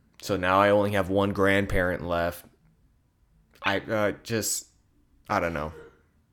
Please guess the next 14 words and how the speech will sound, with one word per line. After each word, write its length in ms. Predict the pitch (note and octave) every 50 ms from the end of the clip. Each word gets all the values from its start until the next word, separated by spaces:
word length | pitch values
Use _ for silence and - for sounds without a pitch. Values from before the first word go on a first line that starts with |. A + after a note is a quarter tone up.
| _ _ _ _ - _ _ _ _ _ _ _ _ _ _ _ _ _ _ _ _ _ _ _ _ _ _ _ _ _ _ _ _ - - - - - - -
I 80 | - A#2+
don't 120 | A#2+ A#2+
know 120 | A#2 A2+
if 100 | G#2+ -
I 60 | G2+ F#2+
wanna 280 | F#2 F#2 F2+ F2 E2+
talk 240 | E2 E2+ E2 E2 D#2+
too 120 | - -
much 240 | F2 E2 D#2 D2 -
about, 160 | D#2+ D2 C2+
it's, 180 | - F2 - -
like, 220 | F2+ E2+ D#2 -
personal 360 | - A2 A2 A2 - A2 F#2+ E2
stuff, 640 | - - - - F2+ E2+ F2 F#2 B2+ - - -